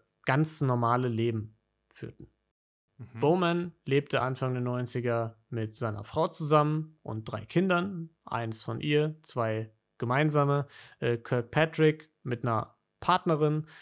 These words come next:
Speaker 1: Zwischendurch haben sie sich dann eben verabschiedet von ihren Partnerinnen von, und dann für ein Wochenende einfach mal eine Bank überfallen, ne? Das war so deren Ding.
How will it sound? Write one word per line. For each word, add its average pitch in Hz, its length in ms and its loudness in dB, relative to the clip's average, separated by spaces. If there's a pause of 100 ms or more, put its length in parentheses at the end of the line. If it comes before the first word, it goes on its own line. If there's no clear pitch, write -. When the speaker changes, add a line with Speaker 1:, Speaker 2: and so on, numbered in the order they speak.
(440)
Speaker 1:
Zwischendurch 170 720 0
haben 143 160 4
sie 190 140 -6
sich 175 160 -8
dann 147 160 2
eben 139 220 0
verabschiedet 156 580 -8
von 131 180 -4
ihren 113 180 -6
Partnerinnen 151 680 -2
von, 127 380 -6 (120)
und 127 360 -8 (200)
dann 131 360 -6
für - 140 -6
ein 135 60 -4
Wochenende 143 600 -4
einfach 151 220 -6
mal 160 100 0
eine 180 100 2
Bank 170 180 8
überfallen, 110 440 -4
ne? 123 120 -4
Das 143 160 -2
war 160 100 4
so 147 140 2
deren 139 260 0
Ding. 151 260 0